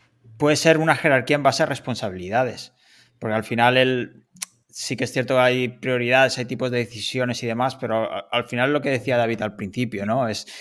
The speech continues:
lo que no puede resolver el de más abajo va, puede ir subiendo y al final es el, el marronazo último es el que se va a llevar el de arriba, ¿no?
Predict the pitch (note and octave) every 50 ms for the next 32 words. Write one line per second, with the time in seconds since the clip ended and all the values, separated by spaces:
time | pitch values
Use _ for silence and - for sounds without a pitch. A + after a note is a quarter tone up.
0 | - - - C3 B2+ A#2 - B2 B2+ B2+ - D3+ C#3 C3+ C3+ C#3+ - - C#3 C#3
1 | C3+ C#3 C#3 C3+ B2+ B2+ B2+ B2+ B2+ B2+ B2+ B2+ C3 B2+ B2+ - B2+ B2+ B2+ A#2+
2 | - C#3+ C3+ C3 C3 B2 - - - - C3 B2+ B2+ B2 A#2 - - - G#2 F#2+
3 | G#2 A#2 A#2 A2+ G#2 E2+ E2 - - G#2+ G#2+ G2+ - A2 A2 A#2+ B2 B2 - -
4 | B2 A2+ A2+ A2+ - - A#2 A2+ A2 G#2+ A2+ A#2 A2 A2 A#2 A#2 A#2+ B2+ B2+ -
5 | - C#3+ C3+ C#3 C3 C3+ C#3 C3+ C#3 B2+ - C#3 C3 A#2+ A2+ - A#2+ A2 G#2 G2
6 | - - B2 A2+ A2+ G#2+ A2 G#2 G#2+ G#2 G2+ G2 F#2+ F#2+ F2+ F2+ - G#2+ A2 G2+
7 | F2+ - F2+ G2+ A2